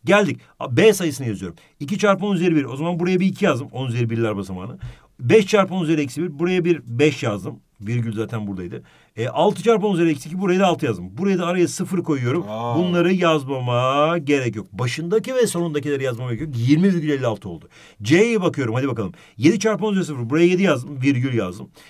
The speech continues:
Speaker 1: İki çarpı on üzeri eksi üç. Buraya da sıfır koyuyorum. Ama başlarına ve sonlarına bir şey yapmama gerekiyor. Araları doldurabiliyorum sıfırla.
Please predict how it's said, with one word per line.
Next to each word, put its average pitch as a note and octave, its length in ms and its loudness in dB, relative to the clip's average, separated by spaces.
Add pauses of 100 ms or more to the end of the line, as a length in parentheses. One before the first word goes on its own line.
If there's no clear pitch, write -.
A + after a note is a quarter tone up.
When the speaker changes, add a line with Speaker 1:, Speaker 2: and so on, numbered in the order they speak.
(200)
Speaker 1:
İki D3+ 180 -4
çarpı G#3 260 2
on G3+ 60 0
üzeri F3+ 140 2
eksi C#3 180 -2
üç. - 180 -8
Buraya C#3+ 540 0
da D#3 1500 -2
sıfır E3+ 420 -6
koyuyorum. F3+ 400 -2
Ama D#3 260 -8
başlarına D#3+ 540 0
ve F3+ 100 2
sonlarına C#3+ 680 -4
bir D3+ 60 -4
şey C3+ 200 -6
yapmama A#2 380 -6
gerekiyor. G#2 280 -8
Araları B2 320 -2
doldurabiliyorum G#2+ 560 -2
sıfırla. - 380 -6